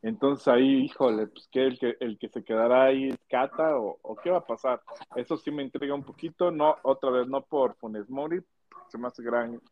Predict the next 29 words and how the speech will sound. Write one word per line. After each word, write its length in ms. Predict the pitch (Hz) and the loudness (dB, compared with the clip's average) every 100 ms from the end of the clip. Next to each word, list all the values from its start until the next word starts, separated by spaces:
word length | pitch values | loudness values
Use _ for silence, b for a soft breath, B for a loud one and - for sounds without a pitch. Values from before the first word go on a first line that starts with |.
| _ - - | _ -20 -4
gran 220 | 127 156 | 0 0
jugador 400 | 160 135 117 139 | 2 2 4 2
y 60 | 127 | 0
gran 240 | 127 135 | -2 -2
incorporación, 840 | 135 147 - 110 107 - 143 170 269 _ _ _ _ _ _ _ - - _ _ _ _ _ | -6 -8 -8 -6 -8 -4 -2 -2 -4 _ _ _ _ _ _ _ -20 -20 _ _ _ _ _
sino 280 | _ 127 120 | _ -4 -2
más 240 | 131 135 131 | 0 0 2
bien 200 | 135 131 | -2 -2
pensando 400 | 123 117 131 131 | -4 -4 -6 -6
un 80 | |
poquito 340 | 117 - - 120 | -10 -8 -6 -6
cómo 240 | 127 123 | -4 -8
se 100 | 120 | -4
va 80 | 110 | -4
a 20 | |
acomodar 360 | 117 123 110 120 | -4 -4 -2 0
la 100 | 127 | 0
defensa. 480 | 117 135 165 147 120 _ b b - | -2 -2 -4 -2 -2 _ b b 2
Pero 220 | 123 135 | 4 4
de 120 | 139 | 2
que 120 | 147 | -2
tiene 680 | - 190 233 233 139 123 117 - | -4 -4 -2 -2 -2 -4 -6 -10
cómo 260 | 170 185 | -10 -8
moverle, 400 | 180 135 139 165 156 | -4 -2 -2 -4 -6
tiene 240 | 160 160 | -6 -6
mucho 280 | 160 160 156 | -8 -10 -14
cómo 240 | 160 156 | -10 -8
moverle. 500 | 131 120 123 151 151 | -6 -2 0 0 2
Hablamos, 520 | 127 147 156 156 143 | 2 2 0 -2 -6